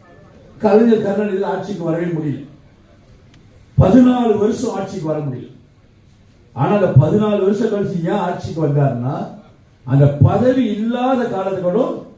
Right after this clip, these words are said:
கட்சியை கட்டுக்கோப்பா வச்சிருந்தார். இன்றைக்கு மாயிகாவை பொறுத்தவரை தான் ஸ்ரீ விக்னேஸ்வரன் தலைவராக வந்து அமைச்சர் பதவியில் அமரல, ஜி எல் சி கொடுக்கக்கூடிய நிலைமையில் இல்லை,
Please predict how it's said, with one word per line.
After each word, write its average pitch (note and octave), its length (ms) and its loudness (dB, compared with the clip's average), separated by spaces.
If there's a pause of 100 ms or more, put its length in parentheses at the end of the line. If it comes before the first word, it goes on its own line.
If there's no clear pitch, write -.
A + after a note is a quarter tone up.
(160)
கட்சியை B3 460 0
கட்டுக்கோப்பா G#3+ 520 0
வச்சிருந்தார். D#3+ 560 -8 (840)
இன்றைக்கு D#3+ 440 2
மாயிகாவை G3 600 2
பொறுத்தவரை F#3 520 0 (1000)
தான் D#3+ 260 0
ஸ்ரீ F3 160 0
விக்னேஸ்வரன் F3+ 480 2
தலைவராக F3+ 420 0
வந்து D#3+ 280 0 (720)
அமைச்சர் G3 460 2
பதவியில் D3 320 -2
அமரல, C3 300 -6 (1700)
ஜி D#3+ 200 4
எல் A3+ 200 6
சி F#3+ 120 -6
கொடுக்கக்கூடிய E3 500 -2
நிலைமையில் C#3 460 -2
இல்லை, G#2+ 180 -8